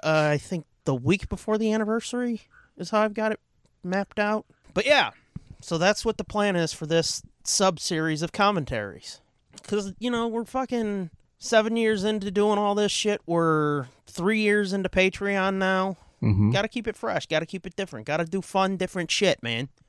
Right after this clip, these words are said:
Speaker 2: Right.
Speaker 1: So this is us attempting to do fun, different shit. It's something we both fucking love.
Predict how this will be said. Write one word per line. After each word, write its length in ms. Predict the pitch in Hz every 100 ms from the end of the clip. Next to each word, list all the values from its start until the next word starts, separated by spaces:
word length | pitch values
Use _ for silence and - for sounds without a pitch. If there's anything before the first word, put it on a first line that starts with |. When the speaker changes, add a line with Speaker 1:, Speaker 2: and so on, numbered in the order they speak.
| -
Speaker 2:
Right. 300 | - 69 - _
Speaker 1:
So 180 | - 135
this 220 | 165 -
is 100 | 170
us 380 | 180 - - -
attempting 480 | 160 185 180 185 175
to 120 | 160
do 160 | 175 180
fun, 280 | - 180
different 300 | 180 - 170
shit. 240 | - 220 123
It's 160 | 110
something 300 | - 175 190
we 140 | 160 143
both 340 | - 165 196
fucking 420 | - 202 190 226
love. 480 | 196 151 143 170 -